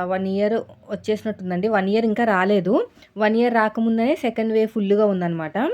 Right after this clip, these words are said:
So, ఇంకప్పుడు కూడా బయటికి వెళ్ళడానికైతే లేదు. ఇంకా ఇలాగైతే కుదరదు. Already నేను అనేసుకున్నాను మనసులో, ఎలాగైనా నేను నా బట్టలు నేను కుట్టుకోవాలి, నా డ్రెస్సులు నేను కుట్టుకోవాలి. అప్పటికి మనకి YouTube మీద అంతగా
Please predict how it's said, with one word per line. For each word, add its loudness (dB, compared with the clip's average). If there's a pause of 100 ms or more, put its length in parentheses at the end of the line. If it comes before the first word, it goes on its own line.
(760)
So, 2
ఇంకప్పుడు 0
కూడా 2
బయటికి 2
వెళ్ళడానికైతే 2
లేదు. 2 (360)
ఇంకా -2
ఇలాగైతే 2
కుదరదు. 2
Already 0
నేను 0
అనేసుకున్నాను -2 (140)
మనసులో, -6 (220)
ఎలాగైనా -2
నేను 0
నా -2
బట్టలు -4
నేను 0
కుట్టుకోవాలి, -4
నా -4
డ్రెస్సులు -4
నేను -2
కుట్టుకోవాలి. -6 (280)
అప్పటికి -4
మనకి -4
YouTube -2
మీద -2
అంతగా -2